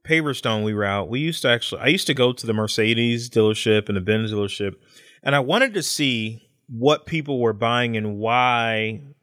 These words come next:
they were buying from their print material. Why? And then I wanted to implement that over into my brick paver patio business, you know what I mean?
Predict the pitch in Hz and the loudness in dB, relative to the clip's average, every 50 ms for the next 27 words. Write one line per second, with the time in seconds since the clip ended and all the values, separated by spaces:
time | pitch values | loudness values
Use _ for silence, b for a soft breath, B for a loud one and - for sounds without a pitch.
0 | _ _ 113 120 117 117 107 104 95 110 107 107 104 101 95 95 - - 110 107 | _ _ 2 4 4 4 2 0 2 2 2 4 4 2 0 -2 -2 -2 0 0
1 | 104 101 92 - - - 120 - 98 92 - - 95 85 85 73 - - 113 123 | 2 0 0 -2 0 -2 -2 -2 -2 -6 -4 -4 -4 -4 -4 -8 -8 0 2 4
2 | 117 101 - 110 - _ b b b b b b b b b b b - 127 127 | 4 4 0 -6 -20 _ b b b b b b b b b b b -4 -2 0
3 | 123 123 127 156 190 208 208 175 156 160 135 143 139 131 123 123 123 127 120 120 | 0 2 4 4 4 4 4 2 0 -2 -2 -2 -4 -2 -2 -2 0 2 2 4
4 | 120 117 117 110 117 117 113 113 117 117 110 - 127 120 113 110 107 107 101 101 | 4 2 2 0 0 -2 0 0 -2 -2 -2 -2 -2 0 0 2 2 0 2 0
5 | 120 117 - - - 120 113 104 104 98 - 123 113 113 107 98 95 90 82 90 | -2 -2 0 2 2 2 2 2 -2 0 2 4 4 4 2 0 -4 -4 -6 -8
6 | 80 85 - 82 101 - - 104 104 104 104 104 104 107 | -10 -10 -12 -14 -14 -10 -6 -4 -4 -2 -2 -2 -4 -4